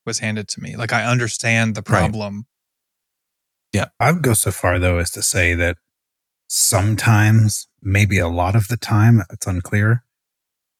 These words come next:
Speaker 3: I don't even know if I'm solving a problem,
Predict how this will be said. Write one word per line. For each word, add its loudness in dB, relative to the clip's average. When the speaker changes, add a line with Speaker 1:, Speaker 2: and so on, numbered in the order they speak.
Speaker 3:
I 4
don't 4
even 6
know 4
if -4
I'm -4
solving 0
a 4
problem, 2